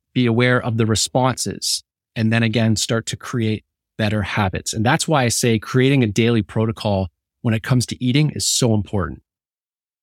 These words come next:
because that brings so much more mindfulness and awareness to any times when you might fog eat or you might overeat. Last, lastly, let me talk about persistence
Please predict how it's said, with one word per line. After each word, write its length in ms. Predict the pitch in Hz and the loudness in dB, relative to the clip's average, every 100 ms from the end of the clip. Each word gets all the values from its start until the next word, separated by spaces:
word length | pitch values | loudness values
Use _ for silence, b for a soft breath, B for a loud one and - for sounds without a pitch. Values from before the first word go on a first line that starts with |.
| _ _ | _ _
because 340 | 120 - 120 107 | -6 -2 -4 0
that 280 | 117 135 | 0 0
brings 260 | - 117 107 | 0 2 2
so 140 | - | 0
much 180 | 120 117 | -2 -2
more 140 | 120 101 | 0 2
mindfulness 640 | 101 104 110 104 101 - | 2 0 0 -2 -2 -4
and 120 | - 104 | -2 0
awareness 520 | 101 101 95 90 - | 2 2 2 0 -2
to 360 | - 104 95 92 b b - | -2 -2 -2 -6 b b -2
any 200 | 123 120 | 0 0
times 400 | - 113 107 113 | 0 0 0 0
when 160 | 107 | 0
you 60 | 104 | 0
might 200 | 98 98 | 0 -4
fog 360 | - 127 127 117 | -2 0 2 2
eat 240 | 117 117 - | 0 0 -4
or 140 | 107 | -2
you 100 | 104 | 0
might 220 | 104 101 - | 2 0 0
overeat. 640 | 110 104 92 80 - - _ _ _ _ _ _ _ _ _ _ _ | -2 0 -4 -8 -14 -20 _ _ _ _ _ _ _ _ _ _ _
Last, 400 | 117 156 - - | 0 0 -2 -2
lastly, 380 | 131 135 - 135 | 0 0 0 2
let 120 | 170 | 0
me 60 | |
talk 300 | 202 165 170 | 0 -2 -2
about 340 | 160 135 127 - | 0 0 0 -2
persistence 720 | - - 151 - 151 135 | -2 0 -2 0 0 0